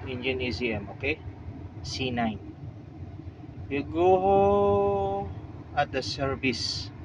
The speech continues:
okay, service, click the service, and then copy configuration, and then select E C M replacement, where the place you are going to save.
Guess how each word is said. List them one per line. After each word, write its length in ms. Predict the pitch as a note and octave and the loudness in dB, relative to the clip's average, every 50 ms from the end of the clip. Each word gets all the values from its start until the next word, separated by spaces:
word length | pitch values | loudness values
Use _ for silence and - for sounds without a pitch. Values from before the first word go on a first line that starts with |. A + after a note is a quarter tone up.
| - - - - - - - - - - - - - - - - - - - | -10 -10 -10 -12 -14 -14 -14 -14 -14 -14 -14 -14 -12 -12 -12 -10 -10 -8 0
okay, 220 | - D#3 D#3+ D#3 | 4 4 4 4
service, 640 | - - - - E3+ F3+ E3+ D#3+ D3 D#3 F3 - - - - | 4 2 2 4 6 6 6 6 4 4 4 2 -2 -8 -2
click 240 | - D#3 F#3 G3 - | 0 2 2 2 2
the 100 | - D#3+ | 0 -2
service, 600 | - - C3+ B2 A#2+ B2 D#3 F#3+ G3+ - - - - - | 0 2 4 4 4 4 4 2 2 2 -2 -8 -4 -4
and 200 | C3 C3+ C3+ C#3 | -2 -2 0 2
then 220 | C#3+ C#3+ C#3 B2+ | 2 2 2 2
copy 540 | - D3 D3 C#3 - - C3+ C3+ C3+ C3+ - - - - - - - - - - - | 6 6 6 6 6 4 0 0 0 -2 -4 -6 -10 -12 -12 -12 -10 -10 -10 -8 -6
configuration, 1000 | - B2+ A#2 - C3+ B2+ A2+ A#2+ B2+ A#2+ A#2+ A#2+ A2+ G#2+ - B2+ A#2 A2 G#2 F2+ - - - - - - - - - - - - - - - - | -6 -6 -2 0 0 2 4 4 4 6 6 4 2 2 2 0 0 0 0 -4 -6 -10 -12 -10 -10 -10 -10 -12 -12 -12 -12 -12 -12 -12 -10 -6
and 200 | B2 B2 B2 B2 | -6 -4 0 4
then 360 | C3+ C#3+ D#3 E3 F#3+ G#3 G#3 - - - - - - - - - - - - - - - - - - | 6 8 8 8 8 4 2 -2 -6 -12 -14 -12 -10 -10 -10 -10 -10 -12 -12 -12 -12 -12 -12 -10 -10
select 500 | - - - D3+ C#3+ D3 D3 D3 - - | -6 -2 0 2 4 6 4 4 4 4
E 160 | E3 E3 E3+ | 6 6 6
C 240 | - - D#3+ D3+ C#3+ | 6 4 4 4 4
M 240 | C#3 C3+ C3+ C3+ C3+ | 4 2 0 0 0
replacement, 800 | C3 C3+ B2+ - - B2+ B2+ B2+ A#2 - - B2 A#2+ A#2 G#2+ - - - - - - - - - - - - - - - - - | 2 2 2 2 2 2 2 2 2 0 0 0 2 2 2 0 -4 -6 -10 -10 -10 -12 -12 -12 -12 -12 -12 -10 -10 -10 -2 4
where 160 | D3+ E3 F3+ | 6 6 6
the 100 | F3+ F#3 | 6 4
place 380 | - - D3 C#3 C#3+ D3 C#3+ - | 2 4 4 4 4 4 2 2
you 80 | D3+ C#3+ | 4 4
are 100 | C#3 C3+ | 4 2
going 300 | C3+ C#3+ C3+ C3+ B2+ A2+ | 2 2 2 2 2 -2
to 80 | B2+ A2+ | -6 -4
save. 320 | - - C#3 C3 B2 - | 0 4 4 4 4 4